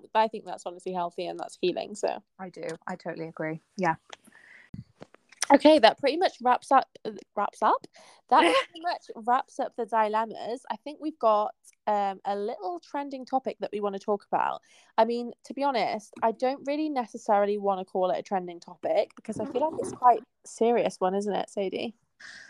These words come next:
Speaker 2: <sighs>
Speaker 1: Ocean Gate
Speaker 2: The amount of
Speaker 1: signs.
Speaker 2: mixed,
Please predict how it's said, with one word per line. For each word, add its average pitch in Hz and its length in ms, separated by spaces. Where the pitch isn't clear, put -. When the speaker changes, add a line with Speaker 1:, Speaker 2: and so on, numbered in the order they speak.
Speaker 2:
<sighs> - 1000
Speaker 1:
Ocean 240 540
Gate 208 380
Speaker 2:
The 220 80
amount 220 400
of 226 80
Speaker 1:
signs. 208 280
Speaker 2:
mixed, - 680